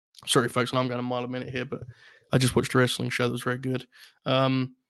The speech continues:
Edge is never gonna be someone you question the motivation of, because I think it's been very clear throughout his entire comeback run that he is always incredibly desperate and takes a l-,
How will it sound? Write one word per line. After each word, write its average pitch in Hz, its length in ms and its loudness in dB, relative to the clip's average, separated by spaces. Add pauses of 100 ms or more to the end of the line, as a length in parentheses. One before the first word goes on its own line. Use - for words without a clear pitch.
(1400)
Edge 185 480 6
is 156 500 4
never 160 400 8
gonna 165 140 8
be 147 80 6
someone 135 500 2
you 135 80 -6
question 131 480 -2
the 131 80 2
motivation 127 720 2
of, 120 400 -4
because 127 280 -6
I 135 120 0
think 131 100 0
it's 127 80 -6
been 131 100 0
very 135 220 2
clear 131 240 0
throughout 123 240 0
his 123 100 -2
entire 123 360 2
comeback 120 340 -4
run 120 220 -4
that 120 80 -8
he 131 160 0
is 127 100 2
always 127 300 4
incredibly 127 500 0
desperate 123 560 -2
and 139 100 -8
takes 131 280 -2
a - 20 0
l-, 127 120 0